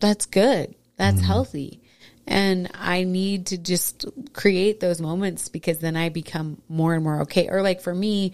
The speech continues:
Speaker 1: worship is a, is something I need to say yes to a lot more, because I
Speaker 2: Yeah.
Speaker 1: really feel just God's presence when I just get to worship him.
Speaker 2: Mm-hmm.
Speaker 1: And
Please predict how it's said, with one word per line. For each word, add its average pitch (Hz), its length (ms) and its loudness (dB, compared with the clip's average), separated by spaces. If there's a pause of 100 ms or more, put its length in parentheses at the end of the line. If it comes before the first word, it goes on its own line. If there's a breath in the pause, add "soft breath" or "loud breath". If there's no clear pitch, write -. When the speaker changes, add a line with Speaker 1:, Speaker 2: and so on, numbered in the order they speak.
(380 loud breath)
Speaker 1:
worship 170 640 -2
is 170 200 -2
a, 160 140 -4 (120)
is 175 120 -2
something 175 320 -4
I 170 100 -4
need 170 180 -6
to 160 40 -8
say 156 180 -4
yes 156 460 -6
to 156 160 -6
a 147 60 -4
lot 147 220 -6
more, 156 280 -8
because 165 280 -8
I 170 180 2
Speaker 2:
Yeah. 175 80 0
Speaker 1:
really 165 460 -2 (500 loud breath)
feel 156 640 0 (100)
just - 640 -4
God's 160 380 -2
presence 151 680 -6
when 160 140 -4
I 160 140 -2
just 160 200 -8
get 160 160 -4
to - 280 -6 (520 soft breath)
worship 175 460 4
him. 147 300 -4 (180 loud breath)
Speaker 2:
Mm-hmm. 82 240 -4
Speaker 1:
And 160 680 -2